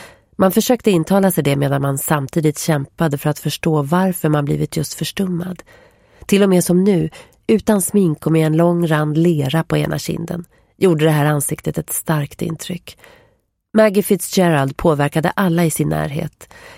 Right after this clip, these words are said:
eftersom hon var exakt vad hon verkade vara. Intressant. Intresserad. Nu satte hon sig på hälarna och blåste håret ur ögonen medan hon betraktade mannen som bekymrat såg ner på henne. Hon kände en svag tillgivenhet för honom,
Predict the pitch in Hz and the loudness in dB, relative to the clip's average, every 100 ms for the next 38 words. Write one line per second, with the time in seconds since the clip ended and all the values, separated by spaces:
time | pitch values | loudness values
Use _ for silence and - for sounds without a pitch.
0 | - 175 185 190 180 180 190 - - 233 | -6 0 2 4 4 4 2 -2 -4 -4
1 | 196 - - 156 151 165 151 - 190 175 | -4 -6 -2 0 2 0 -2 -2 -6 -4
2 | 165 170 175 - _ _ - 151 156 - | -6 -6 -10 -14 _ _ -4 -2 -2 -6
3 | 165 151 - - - _ _ _ _ - | -6 -8 -14 -20 -20 _ _ _ _ -2
4 | 190 190 175 196 196 170 180 - _ _ | 0 0 0 0 -2 -4 -10 -16 _ _
5 | _ _ _ _ - - - - - 180 | _ _ _ _ -20 -20 -20 -20 -2 2
6 | 175 185 156 156 156 165 180 165 143 143 | 2 0 0 0 2 2 2 2 2 2
7 | 147 147 143 156 - 160 147 151 160 170 | 2 2 2 0 2 2 2 2 2 2
8 | 160 143 165 156 160 - - - - 165 | 2 0 -2 -2 -2 -6 -16 -14 -2 2
9 | 160 170 180 175 160 - 180 170 147 147 | 4 4 2 0 -2 0 0 2 2 2
10 | 151 151 151 160 165 151 160 - - 147 | 0 0 0 0 0 0 0 -2 -2 -2
11 | 160 165 - 185 175 175 - _ _ _ | -2 -4 -6 -10 -8 -10 -12 _ _ _
12 | _ - 156 160 143 151 156 - 147 156 | _ -2 0 2 2 2 2 2 0 0
13 | - 175 139 139 139 175 208 - 76 76 | -2 0 0 0 0 0 -2 -2 -2 -2
14 | 78 | -4